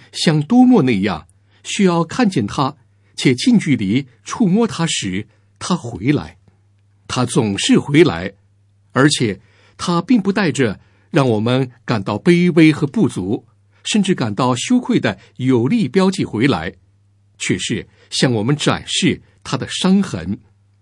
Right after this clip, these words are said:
这些是他的爱的标记，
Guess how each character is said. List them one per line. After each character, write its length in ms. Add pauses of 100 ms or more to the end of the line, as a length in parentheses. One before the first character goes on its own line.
(360)
这 200
些 180
是 140
他 180
的 260 (260)
爱 200
的 160
标 260
记， 340